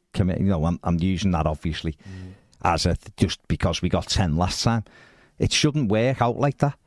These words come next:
Speaker 1: It
Speaker 2: No.
Speaker 1: should be, right, you two if it is, if they were found guilty, if you're gonna use points deductions,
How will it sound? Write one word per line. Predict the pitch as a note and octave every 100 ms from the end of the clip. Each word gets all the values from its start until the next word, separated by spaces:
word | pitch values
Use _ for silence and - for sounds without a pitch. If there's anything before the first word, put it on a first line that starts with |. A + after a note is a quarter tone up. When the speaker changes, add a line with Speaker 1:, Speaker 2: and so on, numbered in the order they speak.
| _ -
Speaker 1:
It | A2
Speaker 2:
No. | D3+
Speaker 1:
should | D#3 D3
be, | - A2+ B2
right, | G#2+ B2+ - -
you | - G2 C3+
two | - B2 A2+ B2 _ _ _ - _ _ _ - _ _ -
if | E3
it | F3
is, | A2+ C3+
if | D#3 C#3+
they | D#3
were | C#3
found | - A#2 G#2+ -
guilty, | F2+ - A#2+ - -
if | A#2+
you're | A#2+
gonna | D3+ E3+ F3+
use | A#2+ D3+ D#3+
points | - B2+ A2
deductions, | A2+ G#2 - F#2+ F2+